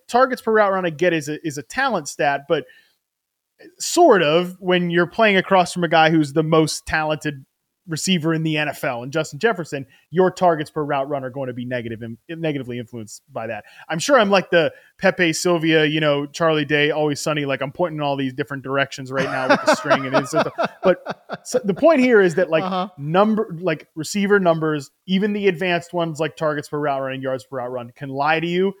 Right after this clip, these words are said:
Speaker 1: They lied to you about Adam Thielen last year. I, I kinda sorta think they're lying to you this year, even though he has successfully and critically, and it's important to talk about this stuff,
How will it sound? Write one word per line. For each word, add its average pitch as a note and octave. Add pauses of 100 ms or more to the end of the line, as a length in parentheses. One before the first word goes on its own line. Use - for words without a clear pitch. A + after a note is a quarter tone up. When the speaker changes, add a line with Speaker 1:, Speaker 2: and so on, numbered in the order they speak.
(280)
Speaker 1:
They D3
lied F#3+
to A3+
you A3+
about G3
Adam F#3
Thielen E3+
last E3
year. F#3 (120)
I, - (200)
I -
kinda E3+
sorta D3+
think D3+
they're D3
lying C#3
to C#3+
you C3 (580)
this G#3+
year, D3
even B3
though G3+
he F3+
has E3+ (280)
successfully G#3+
and D3+
critically, G3
and C#3
it's C3
important F#3+
to A#3
talk A3
about E3
this D3
stuff, C#3